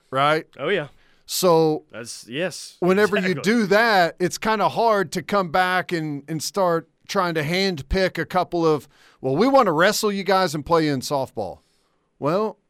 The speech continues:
Speaker 1: you know, it's, and I don't know, I don't wanna speak for Joe C, but you kinda feel like it's, it's kinda the whole thing or not, right? We keep the,
Speaker 2: Yeah.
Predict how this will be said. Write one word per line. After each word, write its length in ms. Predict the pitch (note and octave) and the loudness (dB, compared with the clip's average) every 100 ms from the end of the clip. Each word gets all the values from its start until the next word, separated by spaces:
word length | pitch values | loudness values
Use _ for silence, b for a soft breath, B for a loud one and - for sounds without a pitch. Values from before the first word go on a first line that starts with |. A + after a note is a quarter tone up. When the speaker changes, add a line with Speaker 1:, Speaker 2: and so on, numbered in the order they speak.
| - | -10
Speaker 1:
you 60 | C3+ | -6
know, 320 | D3+ F#3+ F#3 _ - | -4 -4 -8 _ -10
it's, 300 | D3 - - _ _ _ _ _ _ F3 | -8 -10 -18 _ _ _ _ _ _ -6
and 140 | E3 | -2
I 120 | D#3+ | 0
don't 140 | F#3+ B2+ | -2 0
know, 160 | C3 D3 | 0 0
I 40 | |
don't 100 | C#3 | 0
wanna 120 | A#2+ | -6
speak 280 | G#2+ - B2+ | -8 -8 -8
for 100 | B2 | -10
Joe 240 | A2 B2+ | -6 -6
C, 320 | A2+ C#3+ E3+ C3+ | -6 -4 -4 -4
but 260 | A#2 A#2+ - | -4 -6 -8
you 80 | B2+ | -12
kinda 240 | F3+ F#3+ | -8 -8
feel 220 | - D#3+ | -4 -4
like 240 | C#3+ C3+ C#3 | -2 -4 -8
it's, 340 | B2 - - _ _ _ _ _ _ _ _ | -12 -14 -20 _ _ _ _ _ _ _ _
it's 140 | F3 - | -14 -8
kinda 220 | F#3 F3+ | -6 -4
the 80 | C3 | -4
whole 200 | D3+ E3+ | -4 -6
thing 260 | F3+ E3 | -4 -4
or 60 | A#2+ | -6
not, 360 | A#2 F3 B2 F#2 | -6 -4 -6 -4
right? 220 | B2 C#3 | -4 -4
We 100 | C3+ | -6
keep 260 | - F3 | -6 -6
the, 180 | - C#3+ - _ | -4 -6 -8 _
Speaker 2:
Yeah. 260 | G3 A3+ | -4 -2